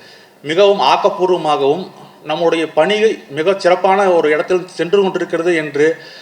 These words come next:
அஹ், நாம் நம்பு-, நம்புவதாகவும் இருக்க, இருப்பதாக பாஸ்கர் சத்தி அவர்கள் சொன்னார். அதை இப்போது நான் நேருக்கு நேராக பார்த்து கொண்டிருக்கிறேன். அஹ், அடுத்ததாக, இந்த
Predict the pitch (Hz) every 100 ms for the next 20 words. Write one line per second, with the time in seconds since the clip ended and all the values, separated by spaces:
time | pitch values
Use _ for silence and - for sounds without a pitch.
0 | - 151 151 143 143 143 143 170 190 143
1 | 147 190 190 180 165 175 147 151 156 139
2 | 143 151 151 135 131 135 - - 135 151
3 | - 135 131 127 127 131 123 127 113 113
4 | 92 - - - _ - 147 160 156 165
5 | 160 147 135 147 175 160 156 147 139 127
6 | - - - - 147 147 135 117 110 101
7 | 98 - - - - _ _ _ 143 131
8 | 127 113 113 113 - - - - - -
9 | - - - 165 156 110 107 - - 147
10 | - - 156 147 147